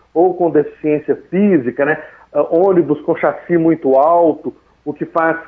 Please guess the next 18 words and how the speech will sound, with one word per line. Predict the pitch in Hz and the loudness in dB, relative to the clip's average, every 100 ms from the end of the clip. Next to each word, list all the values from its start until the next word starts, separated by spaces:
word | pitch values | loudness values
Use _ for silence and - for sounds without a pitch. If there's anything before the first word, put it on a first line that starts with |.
| _ _ | _ _
que | 160 151 156 - _ _ | -2 -2 -4 -12 _ _
o | 151 | 0
movimento | 165 180 156 151 202 247 - | 2 2 0 0 2 0 -2
de | 139 | -4
acesso | 151 - 165 160 165 - | -4 -2 0 2 0 -4
e | 147 | -10
de | 127 | -6
descida | 135 143 - - 147 139 | -2 -2 -4 -6 -2 0
do | 127 127 | 0 0
ônibus | 131 139 131 - _ _ _ _ | 2 0 -2 -6 _ _ _ _
se | - | -8
torne | 147 147 143 135 | -2 -2 -2 -4
difícil, | - - 165 190 190 175 - - - - _ | -10 -10 -2 0 0 0 -4 -8 -8 -16 _
é, | 156 156 147 - | 0 2 2 2
elevadores | 180 196 185 151 175 208 202 170 | 2 2 2 2 4 4 4 0
que | - | -8
não | 160 147 156 151 147 | -4 -2 0 -2 -4
funcionam | 143 127 _ - 156 180 180 175 139 123 113 | -12 -14 _ -2 0 2 2 2 2 -2 -4